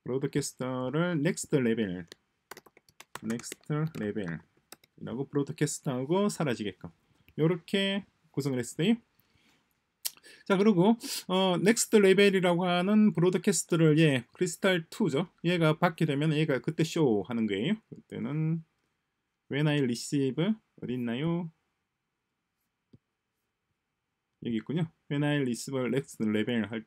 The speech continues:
때 이제 얘는 쇼 나타나는 거고, 자, 위치는 스테이지 투, 스테이지 원,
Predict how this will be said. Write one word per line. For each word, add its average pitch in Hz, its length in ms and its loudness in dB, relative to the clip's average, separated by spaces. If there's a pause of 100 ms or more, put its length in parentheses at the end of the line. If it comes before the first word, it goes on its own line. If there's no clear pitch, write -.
때 214 280 0
이제 120 260 -2
얘는 110 160 0
쇼 - 340 -4 (600)
나타나는 104 480 -6
거고, 165 500 -2 (2500)
자, - 140 -20
위치는 185 920 0 (520)
스테이지 175 580 -4
투, 117 320 0
스테이지 170 440 -4
원, 127 340 -2